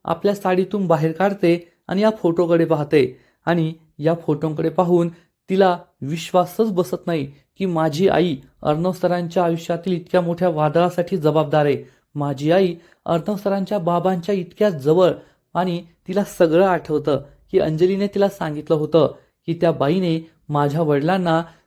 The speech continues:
त्यांच्या कवेत घेतलं, माझ्या आईचं आयुष्य बर्बाद केलं आणि त्यानंतरच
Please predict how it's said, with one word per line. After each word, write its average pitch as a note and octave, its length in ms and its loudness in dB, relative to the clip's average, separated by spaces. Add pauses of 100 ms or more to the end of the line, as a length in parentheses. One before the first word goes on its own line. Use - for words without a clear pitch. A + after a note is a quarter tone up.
(100)
त्यांच्या E3+ 360 -4
कवेत E3+ 320 2
घेतलं, D3 480 2 (280)
माझ्या D3+ 380 0
आईचं E3+ 280 0
आयुष्य F#3 320 0
बर्बाद C#3+ 400 2 (100)
केलं D#3 240 2 (300)
आणि D3+ 140 -2
त्यानंतरच D3 800 0